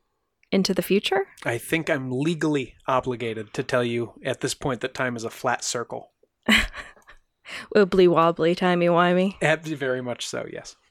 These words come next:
Speaker 2: And so what we have with these time slip stories, as they're called, is you got people who say, basically, that they, um,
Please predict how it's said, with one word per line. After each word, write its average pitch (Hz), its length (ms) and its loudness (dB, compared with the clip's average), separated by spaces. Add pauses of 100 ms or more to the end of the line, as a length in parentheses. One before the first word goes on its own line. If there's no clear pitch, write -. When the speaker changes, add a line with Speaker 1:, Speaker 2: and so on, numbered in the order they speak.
Speaker 2:
And 143 180 0
so 170 140 6
what 170 160 6
we 165 120 4
have 196 180 2
with 185 140 4
these 139 240 0
time 175 400 0
slip 139 360 -2
stories, 117 480 -2
as 123 140 -2
they're 120 160 -6
called, 113 320 -2 (160)
is 123 180 -6
you 120 80 -4
got 127 220 -2
people 139 280 -4
who 123 120 -6
say, 165 480 0 (240)
basically, 127 580 -2
that 113 200 -6
they, 113 320 -6 (240)
um, 113 440 -8